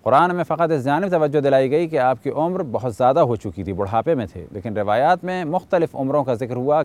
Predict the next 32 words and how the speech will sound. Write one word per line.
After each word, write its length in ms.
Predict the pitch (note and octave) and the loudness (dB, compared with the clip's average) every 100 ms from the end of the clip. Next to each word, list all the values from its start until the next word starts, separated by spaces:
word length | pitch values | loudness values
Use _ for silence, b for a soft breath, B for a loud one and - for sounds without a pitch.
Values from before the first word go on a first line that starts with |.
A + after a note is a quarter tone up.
| - | -4
لیکن 220 | G2+ A2 | -10 -6
ان 140 | B2 C#3 | -4 -2
میں 100 | D3+ | -2
سے 140 | C3+ | -4
ایک 80 | A#2+ | -4
مشہور 320 | A#2 - F3+ | -4 -2 -2
عمر 300 | D3 D#3 D#3 | 0 -2 -2
کی 120 | C3 | -4
جس 160 | A#2+ - | -6 -2
کا 100 | A#2+ | -2
ذکر 260 | A2+ D3+ B2+ | -2 -4 -2
روایات 500 | A2+ G#2+ A#2+ E3 D#3+ | 0 2 2 0 -2
میں 100 | C#3+ | -4
ہوا، 240 | D3 D3 | 2 2
وہ 180 | C3+ E3 | 2 0
یہ 200 | D#3 E3 - _ _ _ | 2 0 -2 _ _ _
کہ 100 | G2+ | 0
آپ 280 | C3+ D#3 - | 2 2 -2
ایک 180 | B2 B2 | -6 -6
سو 120 | - | -8
سترہ 480 | D#3+ - F3+ G3+ F#3 | -8 -4 -4 0 0
سال 240 | - C#3 | 2 0
کے 120 | C3 B2 | 0 -4
تھے، 300 | C#3+ D3 D3+ - | 0 0 -2 -6
اس 200 | C3 - | -12 -10
وقت 320 | C#3+ F3 - A#2+ | -4 -4 -2 -6
حضرت 280 | A2+ D#3+ | -4 -4
اسماعیل 460 | D3 A#2 A#2+ B2 D3 | -4 -4 -4 -2 0
علیہ 120 | B2 | -2
الصلوۃ 280 | A2 A2+ G#2+ | -2 -2 -4
والسلام 440 | A2 A#2 A#2+ D3+ | -4 -2 0 -2
کی 240 | D3 F3+ | -4 -6